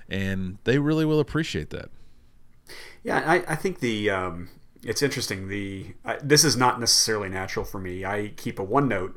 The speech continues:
Speaker 2: for my customers, prospective customers, and keep those kind of notes. Not that I don't care about the personal front. I just,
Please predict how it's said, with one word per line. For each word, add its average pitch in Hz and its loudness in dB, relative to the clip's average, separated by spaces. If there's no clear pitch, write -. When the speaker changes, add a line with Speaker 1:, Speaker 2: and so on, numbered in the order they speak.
Speaker 2:
for 95 -4
my 101 -2
customers, 110 0
prospective - -4
customers, 95 -6
and 110 -6
keep 139 6
those 127 8
kind 117 4
of 101 -2
notes. - 0
Not 147 6
that 147 8
I 117 4
don't 110 -4
care 123 0
about 110 0
the - -16
personal 135 0
front. 104 -4
I 107 -4
just, 113 -2